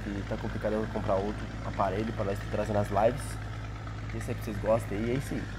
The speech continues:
beleza? Bora que embora. Ó, o Fenemê lá estamos reformando já. Já escolhi a pintura certa, né? Que vai ser o azulão, beleza?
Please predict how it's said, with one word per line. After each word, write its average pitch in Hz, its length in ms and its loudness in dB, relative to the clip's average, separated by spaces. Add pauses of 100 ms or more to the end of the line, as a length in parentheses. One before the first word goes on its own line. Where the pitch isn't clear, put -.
beleza? 151 260 -2 (1500)
Bora 143 160 4
que 147 80 2
embora. 175 560 12 (440)
Ó, 160 760 12 (640)
o - 60 0
Fenemê 180 460 8
lá 165 100 12
estamos 160 380 8
reformando 147 580 10
já. 147 260 12 (300)
Já 120 240 10
escolhi 117 300 6
a 117 40 10
pintura 113 400 4
certa, 135 360 4
né? 135 140 4
Que 120 100 -2
vai 107 120 2
ser 113 120 0
o 110 60 10
azulão, 110 520 8 (680)
beleza? 160 300 0